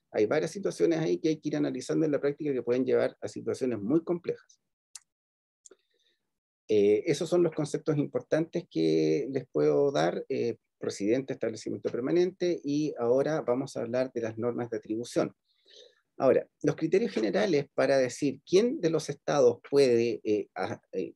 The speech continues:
imponer o establecer tributos o obligación de pagar impuestos a una, a un contribuyente, eh, los criterios son fuente y residencia. Ahora, ¿cómo se manejan los convenios? Le dicen, "Mire,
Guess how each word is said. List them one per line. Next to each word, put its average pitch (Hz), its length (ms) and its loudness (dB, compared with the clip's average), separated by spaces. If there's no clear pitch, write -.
imponer 110 680 4
o 90 140 4
establecer 92 720 0
tributos 107 680 0
o 92 120 2
obligación 85 500 -2
de 131 100 0
pagar 98 280 0
impuestos 117 540 -2
a 82 100 0
una, 104 580 -2
a 92 80 -4
un 90 80 -2
contribuyente, 165 880 0
eh, 113 260 4
los 139 120 -2
criterios 156 320 0
son 117 220 -2
fuente 226 540 2
y 180 80 2
residencia. 196 640 0
Ahora, 110 280 4
¿cómo 170 220 6
se 190 160 -2
manejan 160 400 2
los 156 120 -2
convenios? 120 440 0
Le 139 120 0
dicen, 139 220 -2
"Mire, 170 300 6